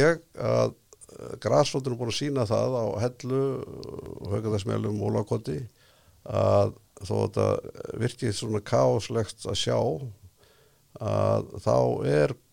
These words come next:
komin, sem sagt, eh, skulum við segja, svipuð,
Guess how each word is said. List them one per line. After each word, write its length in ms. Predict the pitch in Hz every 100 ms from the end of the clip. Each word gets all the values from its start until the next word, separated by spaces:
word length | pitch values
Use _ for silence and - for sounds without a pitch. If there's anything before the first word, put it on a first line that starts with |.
| _ _ _ -
komin, 440 | 151 175 156 135 110
sem 160 | 127 113
sagt, 460 | 117 - - - -
eh, 140 | - - -
skulum 220 | - 120 110
við 60 |
segja, 160 | 120 113
svipuð, 1000 | - 147 135 - _ _ 123 123 60 60